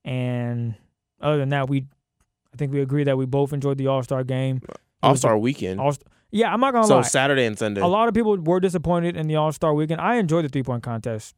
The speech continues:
Speaker 1: Sure, guys didn't shoot well, but it was competitive. Devin Booker,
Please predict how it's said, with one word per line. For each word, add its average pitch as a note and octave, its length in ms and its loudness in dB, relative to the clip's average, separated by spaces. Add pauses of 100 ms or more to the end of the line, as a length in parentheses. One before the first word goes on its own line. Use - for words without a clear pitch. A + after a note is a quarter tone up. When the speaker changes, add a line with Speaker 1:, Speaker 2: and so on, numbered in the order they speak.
(160)
Speaker 1:
Sure, D#3+ 360 0
guys D3+ 340 0
didn't C#3+ 200 -2
shoot D3+ 220 0
well, D3+ 300 2
but D3 260 0 (340)
it - 80 0
was A3+ 160 2
competitive. E3 560 0
Devin G3 280 2
Booker, A3+ 340 0